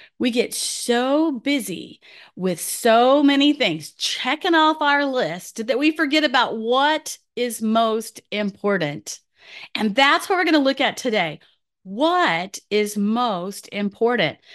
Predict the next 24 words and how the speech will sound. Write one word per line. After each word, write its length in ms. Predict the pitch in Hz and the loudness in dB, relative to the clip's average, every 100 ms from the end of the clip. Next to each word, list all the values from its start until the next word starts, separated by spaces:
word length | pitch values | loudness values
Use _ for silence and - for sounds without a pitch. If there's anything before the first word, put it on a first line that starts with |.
| - - | -10 0
Now, 100 | 240 | 4
I'm 60 | |
gonna 140 | 330 427 | 4 4
be 80 | |
using 460 | 330 285 269 254 233 | 4 6 4 4 -2
Stephen 420 | 226 285 285 320 | 0 -2 2 0
Covey's, 760 | 311 285 240 220 202 196 - - _ _ _ _ | 0 -2 -2 -2 -6 -8 -12 -20 _ _ _ _
uh, 160 | 175 175 | -2 -2
Seven 560 | 165 - 240 240 269 262 | -2 -2 0 2 2 0
Habits, 960 | 220 208 208 214 277 339 339 - - _ | -2 -8 -6 0 0 0 -2 -12 -12 _
and 160 | 190 185 | -8 -6
I 320 | 185 226 311 359 | -2 0 0 0
find 380 | 320 320 330 294 | 0 2 4 4
those 280 | 233 208 | 4 2
work 520 | 185 185 240 277 277 - | -2 0 2 2 -4 -6
for 260 | 254 277 - | -2 0 -2
everything. 1040 | 214 254 285 311 277 254 202 165 139 131 151 _ - _ | -2 0 0 -2 -2 -4 -6 -6 -6 -10 -14 _ -20 _
Seven 760 | - - - 269 277 320 349 | -12 -10 0 2 4 4 4
habits 680 | 330 269 262 254 269 262 - | 0 -2 -2 -2 -2 -4 -2
that 220 | 220 151 | -2 -2
really 360 | 202 226 269 269 | -2 -2 0 0
work 260 | 226 214 | 0 -2
into 260 | 214 202 214 | -4 -8 -6
everything. 460 | 190 180 165 139 | -6 -6 -8 -10